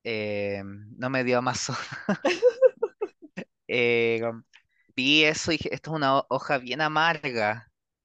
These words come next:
Cuando uno come una ensalada como amarga, como que sentí eso. Eh, <laughs> me da risa sus labios como una mariposa que está como, como chupada, <laughs> no sé, como que tomó un li-,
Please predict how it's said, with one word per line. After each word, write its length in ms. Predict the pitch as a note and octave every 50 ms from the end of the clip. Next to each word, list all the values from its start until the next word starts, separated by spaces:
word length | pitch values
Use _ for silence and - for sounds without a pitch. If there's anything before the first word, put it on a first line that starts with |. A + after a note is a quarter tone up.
| _ _
Cuando 220 | - B2 B2 B2+ B2
uno 140 | B2+ B2+ -
come 160 | - C3+ C3+
una 80 | C3+ C3+
ensalada 360 | C3 - C#3 C3 C3 C3+ C3
como 200 | - D3 C3 A#2+
amarga, 540 | A2 A2+ A#2+ C#3 D3+ D#3 D3+ D#3+ E3 F3 E3 _
como 180 | - D3 C3+ B2+
que 80 | - -
sentí 360 | - C3+ B2+ - - C3+ C#3
eso. 480 | D3 D#3 D3+ - - - D3 D#3+ G#3 A3 _ _ - - - - - _ _ _ _ -
Eh, 440 | C3+ C3 B2 B2 B2 A#2+ B2 C3 -
<laughs> 340 | - - A#3 G3+ - F#3
me 40 | E3+
da 100 | E3 E3
risa 280 | D#3+ E3 D3+ - - F#3
sus 260 | - - G3 E3+ C#3
labios 420 | D3 C#3+ C3+ C3 - - E3+ E3 - _ _
como 260 | - F3 - E3 E3
una 160 | D#3 D3+ D3
mariposa 400 | C#3 C#3 C3+ C3 B2+ C3 C#3 D3+
que 60 | C#3
está 100 | B2+ B2
como, 240 | A#2+ B2 A2+ G#2 - _ _ _ _ _ _ _
como 200 | - D3 C3 B2
chupada, 400 | A#2+ - C3+ - - E3 F3 E3 - - _ _
<laughs> 140 | - A#3+ -
no 60 | G3
sé, 220 | F#3 - - G#3+ -
como 200 | - E3 E3+ E3
que 140 | - - C3+
tomó 260 | - - C3+ D3+ E3
un 60 | F3+ E3
li-, 120 | C#3+ -